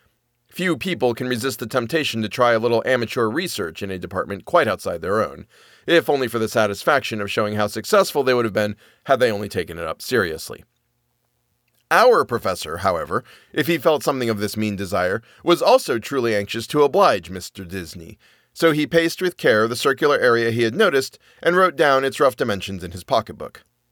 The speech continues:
Then he proceeded to examine an oblong eminence which lay east of the center of the circle and seemed to his thinking likely to be the base of a platform or altar. At one end of it, the northern, a patch of the turf was gone,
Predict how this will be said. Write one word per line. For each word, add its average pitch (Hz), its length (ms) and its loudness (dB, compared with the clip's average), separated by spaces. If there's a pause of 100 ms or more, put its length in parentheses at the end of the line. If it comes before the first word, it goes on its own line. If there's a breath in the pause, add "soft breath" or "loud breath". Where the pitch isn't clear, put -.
(200)
Then 123 220 2
he 123 120 -2
proceeded 117 480 -4
to 135 80 0
examine 123 420 0
an 110 180 -2
oblong 131 540 2
eminence 135 420 0 (240 soft breath)
which 196 260 -2
lay 185 160 2
east 180 360 -6
of 170 60 -2
the 143 60 -10
center 208 280 4
of 117 80 2
the 107 80 -4
circle 107 420 -2 (240 soft breath)
and 196 180 0
seemed 214 280 -2
to 196 80 0
his 220 220 2
thinking 113 460 -4
likely 165 400 2
to 156 100 -6
be 139 120 0
the 127 100 -2
base 120 300 2
of 123 120 -2
a 120 60 -2
platform 92 680 -2
or 101 200 0
altar. - 460 -6 (760)
At 123 160 0
one 151 180 4
end 110 180 0
of 92 80 -6
it, 104 260 -4
the 117 120 -4
northern, 104 580 0
a - 80 -6
patch 156 320 2
of 143 80 -6
the 120 80 -6
turf 120 400 0
was 104 160 -4
gone, 92 400 0